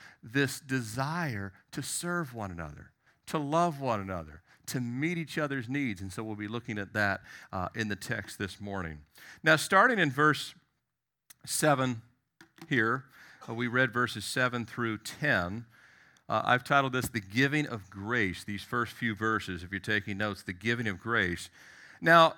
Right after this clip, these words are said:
he says, "But to each one," verse seven, "grace was given according to the measure of Christ's gift."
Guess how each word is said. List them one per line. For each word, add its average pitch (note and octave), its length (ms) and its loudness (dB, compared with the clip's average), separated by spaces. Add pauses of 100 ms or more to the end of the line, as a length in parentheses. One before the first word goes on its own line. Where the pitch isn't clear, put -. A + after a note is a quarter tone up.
(100)
he E3 160 2
says, F3+ 220 4
"But E3+ 160 0
to E3 180 -4
each A#3+ 340 2
one," D#3+ 320 4
verse D3+ 220 4
seven, D#3 460 6 (320)
"grace E3 440 4
was F3 160 0
given E3+ 240 4
according E3+ 280 2
to D3+ 60 4
the C#3 40 2
measure C#3 240 4
of C3+ 140 -2
Christ's B2 360 4
gift." E3 300 4